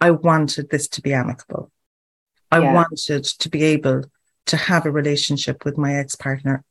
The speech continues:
Speaker 1: after, during and after separation. I didn't want to see my kids to see us arguing and fighting over
Speaker 2: Right.
Speaker 1: stupid stuff or big stuff or any stuff.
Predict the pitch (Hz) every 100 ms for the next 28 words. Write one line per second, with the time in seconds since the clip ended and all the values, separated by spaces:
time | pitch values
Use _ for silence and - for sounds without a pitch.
0 | _ - 151 151 - 131 - 165 156 147
1 | 147 147 143 - 135 131 123 135 117 139
2 | 131 123 - _ _ _ _ - - -
3 | 190 185 170 156 135 - - 143 139 151
4 | 147 170 143 - - - 147 135 143 139
5 | 139 135 135 131 131 131 113 135 - _
6 | _ 147 139 127 - _ 170 160 147 139
7 | _ _ - - 175 143 - 139 131 131
8 | 160 160 - 131 131 135 127 185 151 -
9 | - -